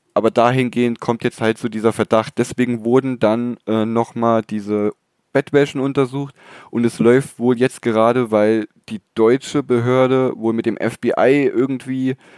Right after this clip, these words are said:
an diese, ähm, D-N-A-Probe von ihm kommen will. Aber ich hab dazu bis jetzt nichts weiter gefunden. Ich weiß nicht, ob diese Rechtswege jetzt so lange brauchen oder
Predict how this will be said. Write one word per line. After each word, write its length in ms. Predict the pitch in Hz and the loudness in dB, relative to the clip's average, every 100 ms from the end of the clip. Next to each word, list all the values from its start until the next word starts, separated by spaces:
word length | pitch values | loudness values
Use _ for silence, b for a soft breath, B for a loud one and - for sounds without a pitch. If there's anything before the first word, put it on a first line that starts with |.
| b b - | b b -2
an 200 | 117 120 | -2 0
diese, 560 | 117 110 113 113 113 - | -4 -2 0 4 2 2
ähm, 560 | 104 101 101 98 101 - | 0 0 -2 -6 -8 0
D-N-A-Probe 720 | 113 110 110 127 - 110 104 98 | 2 2 4 2 2 0 0 0
von 200 | 101 95 | -2 -4
ihm 120 | 95 | -6
kommen 320 | - 92 90 | -4 -4 -4
will. 280 | 87 90 87 _ _ _ _ _ - | -6 -6 -10 _ _ _ _ _ -6
Aber 280 | 104 107 107 | 0 2 2
ich 160 | 95 120 | 0 -8
hab 140 | - | -4
dazu 280 | 113 - 117 | -4 -4 -6
bis 180 | 117 - | -6 -2
jetzt 260 | 113 - | -4 -4
nichts 260 | 117 - - | -12 -12 0
weiter 240 | 117 117 | 2 4
gefunden. 580 | 107 - 120 113 95 92 b b b | 0 -2 -4 -4 -10 -14 b b b
Ich 80 | - | 0
weiß 220 | 110 - | 0 0
nicht, 120 | 107 | -4
ob 80 | 110 | -6
diese 280 | 107 98 98 | -6 -4 -2
Rechtswege 600 | 117 - - 123 127 123 | -2 -4 -4 0 0 0
jetzt 220 | 123 - | -2 -2
so 100 | 127 | -2
lange 260 | 120 120 113 _ | 0 0 -2 _
brauchen 580 | - 113 123 120 123 117 | -4 0 0 -2 -6 -6
oder 520 | 82 104 104 98 87 | -2 0 2 0 -4